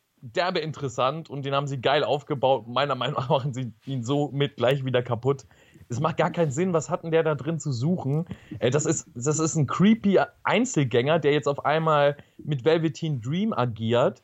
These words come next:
Und vor allem, also gehst du ja gleich noch drauf ein im Match, aber nach dem Match dieser Stare-Down zwischen, oder es war ja kein Stare-Down, diese, dieses Flirten zwischen Dexter Loomis und Velveteen. Wo, was passiert hier?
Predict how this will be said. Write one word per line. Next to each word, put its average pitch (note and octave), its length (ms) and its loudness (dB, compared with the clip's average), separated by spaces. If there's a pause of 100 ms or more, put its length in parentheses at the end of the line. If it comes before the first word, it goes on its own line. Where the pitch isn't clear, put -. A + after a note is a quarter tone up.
(340)
Und D3 140 -4
vor D3+ 140 2
allem, D#3+ 400 2
also C#3+ 300 -2
gehst C3+ 200 -4
du D3+ 40 2
ja C3+ 80 4
gleich C3 240 2
noch D#3+ 100 2
drauf B2 260 -2
ein C#3 200 0
im E3 140 -4
Match, D#3+ 220 0
aber B2 220 -2
nach B2+ 360 0
dem C3+ 200 -6
Match C3+ 220 -6
dieser A#2+ 240 -4
Stare-Down D3+ 720 0
zwischen, D3+ 340 -8
oder A#2 320 0 (100)
es - 80 -18
war D3 100 2
ja D#3+ 40 4
kein A#2+ 240 -6
Stare-Down, C3 580 2
diese, A2 380 -2 (540)
dieses A2+ 560 -8 (360)
Flirten F#3 920 -2
zwischen G#3 520 -2
Dexter G3 380 0
Loomis G#3+ 480 2
und F#3 240 0
Velveteen. G3 400 4 (400)
Wo, F3 400 2
was - 240 0
passiert - 600 2
hier? G#2 340 2